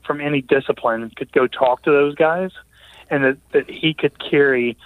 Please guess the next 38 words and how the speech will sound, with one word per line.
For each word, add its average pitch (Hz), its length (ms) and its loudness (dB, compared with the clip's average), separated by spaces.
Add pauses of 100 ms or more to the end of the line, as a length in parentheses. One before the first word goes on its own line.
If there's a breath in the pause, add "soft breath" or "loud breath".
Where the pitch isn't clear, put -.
(220 loud breath)
a, 143 40 4
a 131 320 2
legitimate 131 760 0
conversation 127 1040 -2 (440)
with 135 140 2
any 156 240 2
of 117 140 2
them. 113 240 2
And 123 80 2
I, 143 180 0 (320)
I've 143 160 0
always 147 220 4
thought 135 240 0
that 127 80 -4
I 135 120 2
wanna 131 220 -2
do 123 220 -2
that. 107 140 2
I 117 80 4
want 131 300 0 (380 loud breath)
an 151 120 0
IndyCar 143 600 0
fan 120 420 0 (280 loud breath)
to 160 100 -2
respect 135 440 0
me 127 80 -4
in 123 80 -4
the 117 120 -4
same 131 140 0
way 123 120 2
that 120 100 0
a 117 40 2
usac 131 540 0
fan 117 380 0
or 123 180 2
a 127 60 0
nascar 135 500 -2
fan 113 400 -8